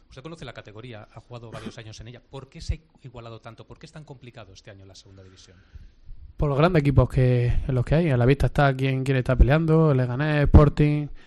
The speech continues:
Speaker 2: Oviedo, Zaragoza, hay equipos muy, el mismo Valladolid y Elche. Al final, eh, está una liga muy, muy competitiva y sí es verdad que, que, bueno, no le falta razón a, a aquellos entrenadores que dicen que, que somos una gran plantilla, que tenemos,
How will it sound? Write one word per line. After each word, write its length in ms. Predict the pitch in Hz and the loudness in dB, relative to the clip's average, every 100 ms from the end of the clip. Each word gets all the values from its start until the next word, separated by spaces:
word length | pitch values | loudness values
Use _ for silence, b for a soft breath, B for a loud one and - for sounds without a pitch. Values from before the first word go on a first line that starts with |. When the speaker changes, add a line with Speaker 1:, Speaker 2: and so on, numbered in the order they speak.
| b - | b -10
Speaker 2:
Oviedo, 400 | 123 143 143 135 | -4 -2 0 2
Zaragoza, 380 | 131 143 135 | 4 4 2
hay 120 | 139 139 | 2 0
equipos 420 | 143 143 143 135 | -4 -8 -8 -8
muy, 200 | 135 131 | -6 -4
el 340 | 127 120 117 | 0 0 0
mismo 260 | 135 139 131 | -2 -2 0
Valladolid 540 | 127 120 123 151 147 | 0 0 0 2 2
y 40 | 147 | 2
Elche. 320 | 147 156 147 B B B B | 2 0 -4 B B B B
Al 100 | - | -14
final, 340 | - 139 151 156 | -8 -4 0 2
eh, 320 | 147 139 135 | 2 2 2
está 200 | - 147 | 4 6
una 200 | 151 135 | 6 4
liga 220 | 143 139 | 2 2
muy, 300 | 139 143 139 | 0 0 0
muy 160 | 151 147 | 2 4
competitiva 680 | 143 139 135 175 175 160 | 4 4 4 4 6 4
y 240 | 127 123 127 | 2 0 -2
sí 160 | - | 2
es 80 | 147 | 2
verdad 280 | 139 147 147 | 4 2 0
que, 400 | 135 127 127 127 | 0 0 -2 0
que, 60 | 131 | 4
bueno, 220 | 165 170 | 4 4
no 160 | 143 139 | 2 4
le 100 | 139 | 4
falta 240 | 147 147 | 2 0
razón 320 | 135 - 160 | -4 0 0
a, 320 | 147 139 131 | -2 -4 -6
a 20 | 131 | -6
aquellos 240 | 139 143 | -4 -2
entrenadores 480 | 131 143 135 151 139 | -2 -2 -2 -2 -2
que 80 | 143 | -2
dicen 220 | 139 139 | -2 0
que, 300 | 135 131 - | 0 -2 -4
que 120 | - 123 | -4 0
somos 200 | 156 139 | 2 2
una 120 | 135 | 2
gran 240 | 139 135 | 0 0
plantilla, 440 | 131 127 160 170 160 | 0 -2 0 0 0
que 120 | 135 | -2
tenemos, 520 | 143 139 139 135 | 0 0 2 0